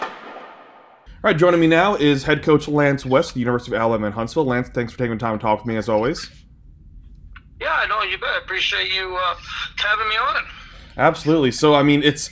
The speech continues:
Speaker 1: it's obviously an exciting time right now. It's, it seems to almost be, uh, the, the, the typical that the team starts on the road a lot and then finally makes their big home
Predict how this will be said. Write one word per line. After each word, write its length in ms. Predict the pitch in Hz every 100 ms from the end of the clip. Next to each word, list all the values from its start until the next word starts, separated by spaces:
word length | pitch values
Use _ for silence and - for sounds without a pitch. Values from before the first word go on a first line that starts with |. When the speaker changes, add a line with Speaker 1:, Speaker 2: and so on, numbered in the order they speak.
| - -
Speaker 1:
it's 140 | 147 143
obviously 380 | 180 185 - 156
an 80 |
exciting 400 | 131 - 123 135
time 260 | 143 123 113
right 120 | 110
now. 260 | 107 104 110
It's, 160 | 107
it 120 | - -
seems 280 | 135 135
to 120 | 131 131
almost 300 | 127 123 -
be, 260 | 127 120 - - - -
uh, 220 | 120 117
the, 280 | 113 120 113
the, 160 | 113
the 180 | 123 117
typical 500 | 120 156 147 131 127
that 180 | 120 117
the 80 | 120
team 260 | - 131
starts 460 | 120 - 123 123 -
on 240 | - 120
the 80 | 131
road 420 | 120 120 113 117 135
a 60 |
lot 440 | 107 107 107 127 -
and 140 | 117
then 140 | 110
finally 260 | 107 113 110
makes 220 | 110 110
their 80 | 110
big 140 | 110
home 340 | 107 110 113